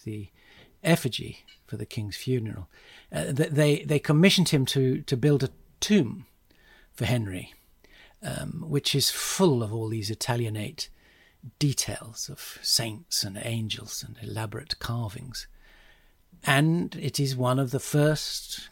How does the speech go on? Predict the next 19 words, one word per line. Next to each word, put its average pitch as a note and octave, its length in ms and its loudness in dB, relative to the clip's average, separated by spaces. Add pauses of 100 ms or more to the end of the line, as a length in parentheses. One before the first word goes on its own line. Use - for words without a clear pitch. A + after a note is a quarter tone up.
great C3+ 480 0
monuments C3+ 640 2
of G2+ 140 -6
Renaissance B2 720 0
art A2 400 -4 (440)
in A#2+ 140 2
England. - 520 -2
You C3+ 120 0
can C#3+ 140 2
see F#3 360 8
a D3+ 100 10
real D3 240 8
change A#2+ 480 2
from G#2 260 -4 (1200)
the C#3+ 180 -2
slightly C3+ 440 4
more B2 180 6
primitive - 640 4
medieval A#2 800 0